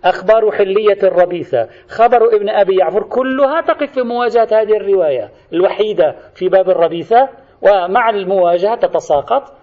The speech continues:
وبالتالي لا يعود بين أيدينا دليل على حرمة غير السمك في الماء. هذا حاصل هذه المناقشة.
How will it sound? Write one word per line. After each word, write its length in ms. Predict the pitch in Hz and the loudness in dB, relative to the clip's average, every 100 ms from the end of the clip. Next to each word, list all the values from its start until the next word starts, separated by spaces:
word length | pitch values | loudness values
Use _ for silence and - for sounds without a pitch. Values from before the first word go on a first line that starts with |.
| _ | _
وبالتالي 460 | - 165 180 180 175 | -6 -6 -2 -2 2
لا 120 | 180 | 2
يعود 300 | 180 160 160 | 2 0 -2
بين 240 | 151 156 160 | -2 -4 -4
أيدينا 340 | 147 160 151 | -8 -8 -6
دليل 280 | 139 147 151 | -4 -4 -2
على 200 | 139 143 | 0 -2
حرمة 260 | 165 139 139 | -4 -6 -6
غير 220 | 135 139 | -4 -4
السمك 440 | 135 - 185 185 214 247 247 _ _ _ _ _ _ _ | -4 -8 -6 -8 -8 -10 -12 _ _ _ _ _ _ _
في 140 | - | -12
الماء. 640 | 127 117 120 127 127 123 - - - _ | -10 -8 -8 -8 -8 -12 -16 -20 -20 _
هذا 420 | 240 269 254 240 233 - _ - | -4 -2 0 -2 -4 -16 _ -4
حاصل 320 | 240 240 220 | -2 0 0
هذه 280 | 180 180 170 | 0 0 -2
المناقشة. 640 | 160 127 113 113 - - | -6 -8 -10 -14 -20 -20